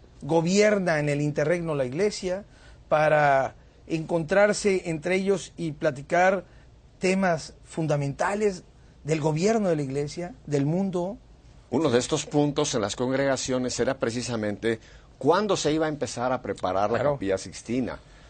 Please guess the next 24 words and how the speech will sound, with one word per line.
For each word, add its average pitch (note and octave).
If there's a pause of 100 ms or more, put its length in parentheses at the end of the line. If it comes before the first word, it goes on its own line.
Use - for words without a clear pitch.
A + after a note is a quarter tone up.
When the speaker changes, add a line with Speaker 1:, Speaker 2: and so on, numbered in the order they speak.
(220)
Speaker 2:
cuándo F#3+
es D#3
que D3+
se D3
iba D#3
a E3
empezar D#3+
el B2+
cónclave. G2+
O G2+
sea, C3+ (280)
los A#2+
cardenales C#3+
en C#3+
estas E3
diez C#3+
congregaciones D#3+
estuvieron D3 (240)
tocando D3 (240)
una F3
serie F3
de C#3+
asuntos E3
importantes B2+